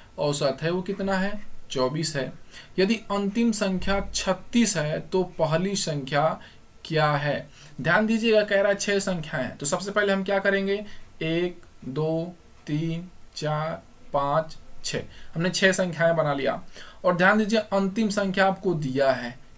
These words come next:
कितना दिया है? छत्तीस। हमने अंतिम संख्या को छत्तीस कर लिया।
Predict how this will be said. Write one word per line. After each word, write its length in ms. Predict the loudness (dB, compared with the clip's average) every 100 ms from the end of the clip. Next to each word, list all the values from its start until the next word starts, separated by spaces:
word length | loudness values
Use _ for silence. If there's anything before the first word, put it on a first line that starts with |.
| -10
कितना 320 | -6 -2 0 0
दिया 320 | 2 2 4
है? 240 | 2 -2 -8 -14
छत्तीस। 540 | -6 -6 -6 -6 -6 -8 -16 -6
हमने 220 | -2 2
अंतिम 300 | 2 2 0 0
संख्या 300 | 0 0 0
को 140 | -2
छत्तीस 400 | -4 -6 -6 -8
कर 180 | -4 -4
लिया। 320 | -2 -4 -4